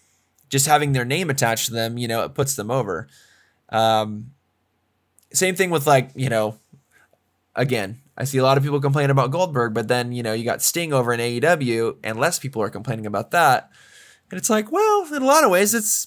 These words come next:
it's somewhat similar, you know, and I love Sting, so I have no problem with that.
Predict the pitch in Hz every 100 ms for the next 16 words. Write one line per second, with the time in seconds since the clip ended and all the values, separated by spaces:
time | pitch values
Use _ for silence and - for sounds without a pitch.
0 | - - 214 - - - - _ _ _
1 | _ _ - 226 214 208 214 240 139 101
2 | 98 131 _ _ _ - 117 104 147 160
3 | 120 73 _ _ _ _ - 107 120 139
4 | - 202 240 160 117 117 160 175 117 98
5 | 110 107 101 107 113 160 -